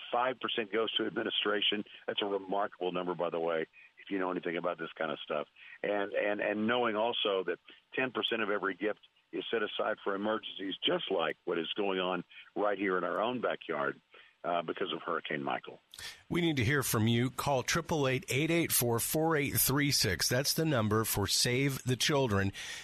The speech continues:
Speaker 2: And you need to make your gift today. There, uh, just, I'm telling you, the need is so great,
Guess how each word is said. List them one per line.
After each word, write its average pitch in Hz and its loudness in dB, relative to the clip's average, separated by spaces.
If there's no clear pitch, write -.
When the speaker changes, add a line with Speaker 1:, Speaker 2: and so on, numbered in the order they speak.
Speaker 2:
And 113 2
you 180 4
need 208 2
to 175 2
make 151 0
your 143 2
gift 123 0
today. 104 2
There, 117 2
uh, - -4
just, 147 0
I'm 127 2
telling 156 2
you, 147 2
the 117 2
need 143 4
is 127 2
so 147 2
great, 113 2